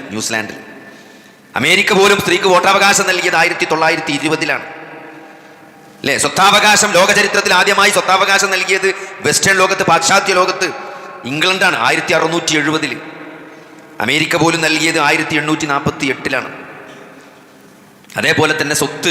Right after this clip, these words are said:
കൈവശം വെക്കാനുള്ള അധികാരം, സ്വത്ത് കൈവശം വെക്കാനുള്ള അധികാരം,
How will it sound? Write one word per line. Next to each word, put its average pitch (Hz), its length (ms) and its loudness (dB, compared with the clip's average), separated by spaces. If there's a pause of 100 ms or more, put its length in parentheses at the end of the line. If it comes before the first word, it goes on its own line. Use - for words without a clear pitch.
കൈവശം 170 400 0
വെക്കാനുള്ള 135 440 -2
അധികാരം, 104 360 -8 (760)
സ്വത്ത് 131 240 -2
കൈവശം 147 360 0
വെക്കാനുള്ള 127 380 -2
അധികാരം, 98 340 -8